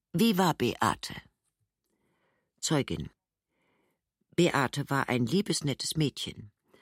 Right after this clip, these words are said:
Hat zugehört, hat mir mal was besorgt, auch mal auf ein Kind aufgepasst,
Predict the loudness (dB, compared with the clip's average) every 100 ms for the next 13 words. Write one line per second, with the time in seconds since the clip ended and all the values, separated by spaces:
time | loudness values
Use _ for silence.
0 | _ _ _ _ _ -4 -2 0 2 2
1 | 0 -4 -6 -10 -14 _ _ -2 0 0
2 | 0 0 0 -4 -4 -2 0 0 -4 -14
3 | -16 -18 -20 -20 -20 -20 -10 0 0 2
4 | 2 0 -2 -4 -2 -2 -2 -8 -8 -12
5 | -12 -10 -10 -10 -14